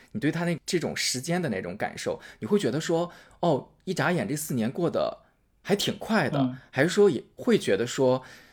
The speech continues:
Speaker 1: 其实这四年对于你来讲，因为经历的事情太多了，你会觉得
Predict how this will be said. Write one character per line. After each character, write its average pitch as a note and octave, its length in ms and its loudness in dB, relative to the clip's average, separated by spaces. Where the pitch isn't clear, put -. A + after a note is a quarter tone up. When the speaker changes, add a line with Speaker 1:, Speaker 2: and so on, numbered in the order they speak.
Speaker 1:
其 - 180 0
实 E3 120 -2
这 F#3 100 8
四 F3 220 2
年 G#2 300 2
对 D#3+ 200 0
于 D3 140 -2
你 B2 140 0
来 F#2+ 180 -2
讲， G2 200 -2
因 C#3+ 100 -4
为 D#3+ 60 -2
经 E3 160 -4
历 E3 100 0
的 A#2 60 0
事 C#3 140 -4
情 A#2+ 120 0
太 F#3 220 -2
多 F#2+ 240 -4
了， F2 140 -4
你 A2+ 60 -4
会 E3+ 120 -4
觉 C#3+ 140 0
得 D3 280 -2